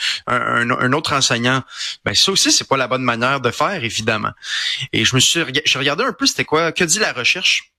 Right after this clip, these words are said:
sur pourquoi les enseignants démissionnent. Et une des raisons,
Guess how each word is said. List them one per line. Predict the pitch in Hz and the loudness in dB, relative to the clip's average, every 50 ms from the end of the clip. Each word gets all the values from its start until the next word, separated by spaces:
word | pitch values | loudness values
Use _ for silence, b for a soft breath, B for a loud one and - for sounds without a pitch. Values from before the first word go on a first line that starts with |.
| _ _ - | _ _ -4
sur | - - - 123 - | -2 0 0 0 -2
pourquoi | - 120 - - 202 | -2 -2 0 0 0
les | 190 147 123 110 117 | 2 0 0 0 0
enseignants | 120 120 - 143 120 123 135 143 151 | 0 2 0 0 2 2 2 0 0
démissionnent. | 135 117 107 107 104 - - 156 185 170 117 - _ _ _ _ _ _ _ _ _ _ _ _ _ - - - - - | 0 0 0 2 2 2 2 0 -2 -4 -8 -10 _ _ _ _ _ _ _ _ _ _ _ _ _ -18 -14 -14 -8 -6
Et | 120 120 - 170 | -6 -2 0 0
une | 202 226 | 0 2
des | 196 151 | 0 0
raisons, | 120 120 117 110 104 123 156 | 0 0 -2 -2 0 -2 -2